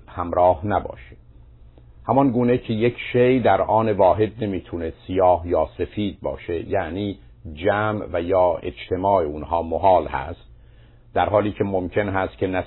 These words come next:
سیاه و سفید باشه، بلکه سبز یا آبی باشه و بنابراین این دو رنگ با هم متضادن.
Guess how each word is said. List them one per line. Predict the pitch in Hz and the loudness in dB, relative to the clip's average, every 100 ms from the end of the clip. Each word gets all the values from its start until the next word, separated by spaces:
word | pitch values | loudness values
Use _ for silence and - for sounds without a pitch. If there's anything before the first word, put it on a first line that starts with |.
| - | -4
سیاه | 90 85 80 73 | 2 2 2 -2
و | - - | -10 -6
سفید | - - 104 90 | -8 -4 -6 -2
باشه، | 90 80 - 76 | -2 -2 -6 -4
بلکه | 78 78 - 73 - | -4 -6 -10 -10 -2
سبز | 80 71 - | 0 0 -6
یا | - 82 | -10 -4
آبی | 80 69 80 78 98 | -2 2 0 0 -6
باشه | 65 - - 82 80 - - - - - | -6 -12 -8 -8 -10 -16 -20 -20 -20 -10
و | 85 | -6
بنابراین | 82 101 95 92 101 113 - - | -4 0 0 0 0 -2 -6 -10
این | 95 98 87 - - - 73 | -8 -6 -8 -14 -20 -16 -4
دو | 82 98 | 0 2
رنگ | 101 110 110 107 80 | 2 2 0 -2 0
با | 87 80 | 2 2
هم | 95 90 | 0 -4
متضادن. | 85 - 87 92 107 104 80 69 76 | -6 -4 0 4 6 4 -2 -8 -10